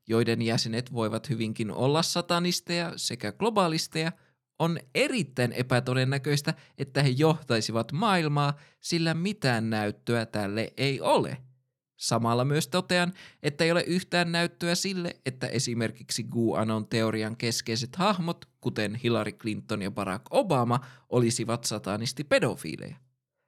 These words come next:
Vastaväittelijäni näkee tämän todisteena siitä, että minä en voi todistaa häntä vääräksi, ja täten hänen täytyy olla oikeassa, vaikka hän ei ole tehnyt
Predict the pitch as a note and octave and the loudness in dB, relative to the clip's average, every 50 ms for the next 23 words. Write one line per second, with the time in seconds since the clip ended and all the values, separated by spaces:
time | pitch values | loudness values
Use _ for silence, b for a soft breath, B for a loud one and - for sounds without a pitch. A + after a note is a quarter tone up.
0 | _ _ _ _ - G#2+ G#2+ A2 A#2 - - B2 C3+ C#3+ D3 D3 C#3+ E3 D#3+ E3 | _ _ _ _ -2 0 2 2 2 0 0 2 2 2 2 0 -2 0 0 2
1 | E3+ E3+ F3 E3+ F3+ G#3 G#3 - F3+ D#3+ C#3+ D3 C#3 D3 C#3+ C#3 C3+ C#3+ C#3+ B2+ | 2 2 0 0 0 -2 0 2 2 2 2 2 2 2 2 2 4 4 4 4
2 | A#2+ A#2+ - - B2+ A#2+ A#2+ B2 - A3+ A#3+ G3+ - F#3 E3+ B B B B B | 4 2 2 0 0 0 0 0 0 0 -2 -2 0 -2 -2 B B B B B
3 | B B C#3 C3 B2+ D3+ C#3+ C3+ B2+ B2 A2+ G#2 G2+ G2+ G#2 G2+ G#2 G#2 G2 - | B B -2 0 2 2 4 4 4 4 2 2 -2 -2 -2 -2 -2 -2 -2 -2
4 | - A2 G#2 G#2 G2+ - - F2 F2+ A#2+ D#3+ G3 G#3+ G3+ - G#2+ - A#3+ B3+ A#3 | -4 -2 -2 -2 -2 -2 -2 -2 -2 0 0 0 -2 -4 -6 -4 0 2 2 2
5 | G#3 F3+ E3 - - E3+ E3 b b b b b b b b - E3+ F3 - - | 2 0 0 -2 -2 -2 -2 b b b b b b b b -2 -2 0 2 0
6 | A#2 - - A#2 A#2 A2+ - D#3+ C#3 B2 A2 E2 C2 C#2 - - F2 D#2+ D#2+ - | 0 2 2 2 2 4 4 4 4 4 2 0 -4 -6 -4 -4 -2 -2 -2 -2
7 | - A#2+ A#2 B2 C#3+ D#3 - - - D4 A3+ C3 - - - A1+ A1 - - - | -2 0 0 2 0 0 0 2 4 4 4 4 2 -4 -8 -6 -6 -4 -4 -6
8 | - - _ _ _ _ _ _ _ _ _ _ - - C3 B2 B2+ B2+ C3+ D3 | -8 -10 _ _ _ _ _ _ _ _ _ _ 0 2 2 2 4 4 4 4
9 | C#3+ B2+ C3 C#3 C#3 C3 C#3+ F3 G#3 G3+ F3+ D#3 C#3 C3+ C#3 C3+ - C3 C3+ - | 4 4 2 0 -2 -2 0 2 2 4 4 6 4 4 2 0 2 0 2 2
10 | D3+ C#3+ | 0 -2